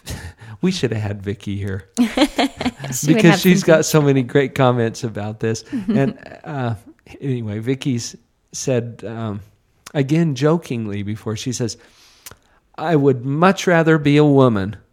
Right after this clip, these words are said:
Speaker 1: than to be a man and have to live with a woman." <laughs>
Speaker 2: I'll second that, Vicky. <laughs>
Speaker 1: And I thought that was just, just funny.
Speaker 2: Yeah. <laughs>
Speaker 1: Because, uh, first of all, she's just wonderful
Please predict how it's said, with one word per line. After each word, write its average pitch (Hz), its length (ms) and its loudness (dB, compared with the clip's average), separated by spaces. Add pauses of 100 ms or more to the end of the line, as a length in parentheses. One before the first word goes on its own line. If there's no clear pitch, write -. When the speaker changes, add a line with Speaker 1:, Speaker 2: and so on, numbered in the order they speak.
(560)
Speaker 1:
than 147 220 2
to 139 80 0
be 139 160 2
a 131 80 2
man 131 280 2
and 120 120 -2
have 131 160 0
to - 100 -2
live 127 220 4
with 110 160 2
a 104 40 -2
woman." 95 380 -6 (260)
<laughs> - 540 -2 (960)
Speaker 2:
I'll 208 240 0
second 196 400 -2
that, 156 200 -4
Vicky. 185 440 -4
<laughs> 381 140 -2 (160)
Speaker 1:
And 240 180 8
I 226 240 6
thought 208 220 8
that 160 180 6
was 170 200 0
just, 156 200 0 (320)
just 160 300 -2
funny. 226 480 2
Speaker 2:
Yeah. 214 400 -4 (140)
<laughs> 220 240 0
Speaker 1:
Because, 175 560 4 (180)
uh, 143 640 -2
first 185 300 2
of 117 60 -2
all, 104 100 0
she's 120 260 -4
just 123 180 -6
wonderful 110 600 -4